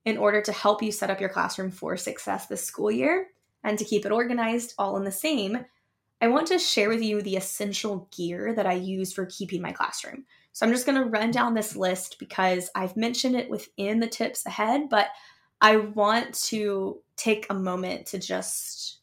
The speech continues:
list out the things that are essential to keeping my space in my classroom organized. So a three-tier storage cart,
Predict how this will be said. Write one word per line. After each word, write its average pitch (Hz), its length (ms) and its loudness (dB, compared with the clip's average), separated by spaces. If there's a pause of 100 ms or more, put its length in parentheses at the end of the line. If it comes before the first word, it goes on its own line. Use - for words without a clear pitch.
list 202 480 -2
out 190 320 0
the 196 100 0
things 190 500 -4
that 190 140 -4
are - 140 -6
essential 226 640 0
to 214 600 0
keeping 190 300 -6
my 175 160 -4
space - 400 -6
in - 80 -8
my - 100 -6
classroom - 440 -8
organized. - 600 -6 (480)
So - 160 -2
a 202 60 4
three-tier 262 580 0
storage 190 460 -2
cart, 196 380 0